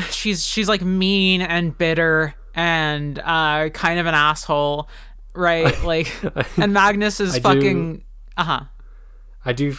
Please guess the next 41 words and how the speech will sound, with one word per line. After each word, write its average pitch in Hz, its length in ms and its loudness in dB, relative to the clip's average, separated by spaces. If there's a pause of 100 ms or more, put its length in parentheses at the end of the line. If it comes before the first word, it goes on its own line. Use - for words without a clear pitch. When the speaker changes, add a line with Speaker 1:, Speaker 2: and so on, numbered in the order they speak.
Speaker 2:
I 127 80 0
do 135 160 -2
find 127 340 -2
her, 120 120 0
like, 113 240 -6 (120)
her 156 140 2
instant 156 360 0
assumption 131 460 0
that 123 80 -2
Magnus 113 380 -2
was 120 120 0
gonna 117 140 0
be 113 120 -2
transphobic 113 840 -2
is, 117 160 -8
like, 107 400 -10 (720)
j-, 135 280 0
it 135 60 0
reminds 127 440 4
me 123 140 2
of, 110 160 0
like, 107 340 -4
um, 107 480 -6
Carter 117 460 2
assuming 110 400 -2
that 117 140 -6
Percy 117 340 0
was 107 100 -6
racist 107 540 0
<laughs> - 0 -
as - 80 4
soon 147 220 2
as 135 80 2
he 123 100 0
met 113 300 -2
him. 151 240 -2 (360)
<laughs> 392 40 4 (1040)
Speaker 1:
Now, 247 140 2
to 285 180 -2
be 262 160 0
fair, 180 560 2